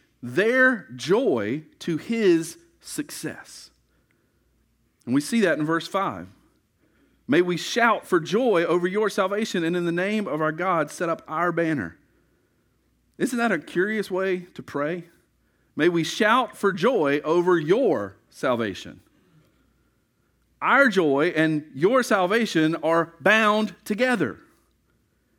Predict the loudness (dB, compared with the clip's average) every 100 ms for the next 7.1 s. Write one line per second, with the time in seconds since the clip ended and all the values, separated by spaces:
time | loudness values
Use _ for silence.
0 | _ _ _ -2 0 0 2 4 6 6
1 | 2 -4 0 0 2 0 2 0 2 4
2 | 6 6 6 2 -8 _ _ _ _ _
3 | _ _ _ -6 0 2 4 4 4 2
4 | 0 0 0 -2 -4 -2 -2 -2 0 2
5 | 4 4 4 2 0 2 0 2 0 -2
6 | -2 0 0 0 -2 0 0 -2 -4 -10
7 | -12